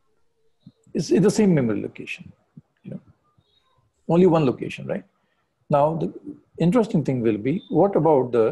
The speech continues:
D word at this moment? While we have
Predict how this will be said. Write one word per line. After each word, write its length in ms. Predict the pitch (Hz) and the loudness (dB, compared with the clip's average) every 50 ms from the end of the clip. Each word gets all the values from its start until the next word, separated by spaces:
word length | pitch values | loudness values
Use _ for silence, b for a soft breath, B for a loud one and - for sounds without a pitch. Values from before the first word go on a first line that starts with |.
| 185 135 | -2 0
D 140 | 123 160 180 | 2 4 6
word 240 | 185 185 180 143 127 | 6 6 6 4 2
at 160 | 117 107 - | 0 -2 -4
this 180 | 107 - - | -16 -18 -18
moment? 240 | - 113 101 107 - _ _ _ _ _ _ _ _ _ _ _ _ _ | -18 -18 -18 -20 -20 _ _ _ _ _ _ _ _ _ _ _ _ _
While 320 | - 117 120 120 127 127 123 | -10 -6 -2 -2 -2 -2 -4
we 140 | 120 131 131 | -4 -4 -2
have 220 | 135 135 123 113 | -2 -4 -4 -8